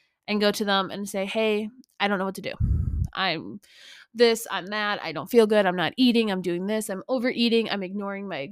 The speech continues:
gluten allergy, I, I don't care. I don't care." And it's okay just to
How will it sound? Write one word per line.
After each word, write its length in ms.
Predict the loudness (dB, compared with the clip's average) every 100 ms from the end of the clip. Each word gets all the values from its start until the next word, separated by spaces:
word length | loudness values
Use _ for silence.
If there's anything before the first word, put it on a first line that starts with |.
| -6
gluten 280 | -4 -2 0
allergy, 640 | 2 2 0 -2 0 0 2
I, 680 | 4 6 4 2 0 -2 -2 -4 -4 -2 -2 -8 -10 -8
I 140 | -6
don't 160 | -4 -2
care. 240 | -2 -4 _ _ _ -18 -14 2
I 60 | 8
don't 180 | 8 6
care." 360 | 2 0 0 -4
And 420 | -4 -2 -2 -6 -10 -18 _ -2
it's 160 | 0 2
okay 320 | 2 0 0
just 220 | 0 -2
to 160 | -4